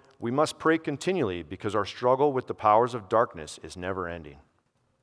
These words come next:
Earlier in this chapter, we can read about the intimidating and at times overwhelming force of Satan's attacks. Backing him up, he's got principalities,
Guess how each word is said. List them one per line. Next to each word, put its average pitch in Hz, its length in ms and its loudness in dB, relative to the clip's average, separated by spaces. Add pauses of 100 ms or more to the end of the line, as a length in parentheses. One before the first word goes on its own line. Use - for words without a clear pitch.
(840)
Earlier 143 300 4
in 151 100 2
this 147 100 0
chapter, 117 460 4
we 104 100 -4
can 98 160 -6
read 101 340 -2
about 85 240 -6
the 92 100 -10
intimidating 90 760 -4
and 87 120 -8
at 87 140 -10
times 104 560 -4 (220)
overwhelming 104 560 -2
force 127 420 -2
of 82 140 -12
Satan's 85 400 -10
attacks. - 560 -4 (920)
Backing 131 380 2
him 135 220 0
up, 139 220 6
he's 98 180 -6
got 90 240 2
principalities, 117 1000 2